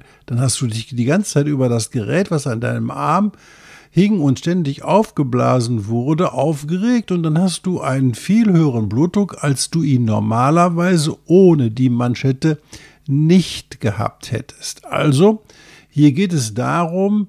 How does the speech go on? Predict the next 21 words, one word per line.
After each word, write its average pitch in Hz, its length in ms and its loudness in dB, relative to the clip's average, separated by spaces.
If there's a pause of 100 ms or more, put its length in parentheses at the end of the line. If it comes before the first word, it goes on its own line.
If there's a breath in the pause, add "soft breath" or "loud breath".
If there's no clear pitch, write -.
(260 soft breath)
einen 139 480 0
richtigen 165 760 -2
Ruheblutdruck 117 1400 -2
zu 120 160 -4
bestimmen. 101 640 -8
Und 107 200 -8
nochmal, 190 600 -2 (360 soft breath)
der 107 160 -8
Ruheblutdruck 175 840 2
wird 131 220 -2
dadurch 180 340 2
bestimmt, 180 460 0
dass 139 220 -2
du 135 100 0
morgens 147 600 2
auf 135 180 -8
der 110 160 -2
Bettkante 139 760 -2
deinen 139 580 2
Blutdruck 120 540 -2
misst. - 440 -12